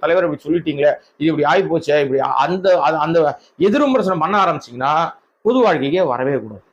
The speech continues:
இது எல்லாருக்கும் தெரிஞ்ச விஷயம். ஆனா விஜய் ரசிகர்கள் சினிமாக்குள்ள இருந்து வர்றதுனால, சினிமால அதுவும் சோஷியல் மீடியால அவங்க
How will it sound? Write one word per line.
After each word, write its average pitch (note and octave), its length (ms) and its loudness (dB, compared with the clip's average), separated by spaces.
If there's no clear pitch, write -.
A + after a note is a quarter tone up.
இது E3 180 -2
எல்லாருக்கும் E3 380 -2
தெரிஞ்ச E3+ 300 -2
விஷயம். G3+ 280 -2
ஆனா A3 180 0
விஜய் G3+ 240 2
ரசிகர்கள் F#3+ 440 -2
சினிமாக்குள்ள F3+ 420 -2
இருந்து D3+ 200 0
வர்றதுனால, B2+ 420 -4
சினிமால A3 440 2
அதுவும் F#3+ 240 -2
சோஷியல் F#3+ 360 -2
மீடியால D3+ 280 0
அவங்க C3 140 -4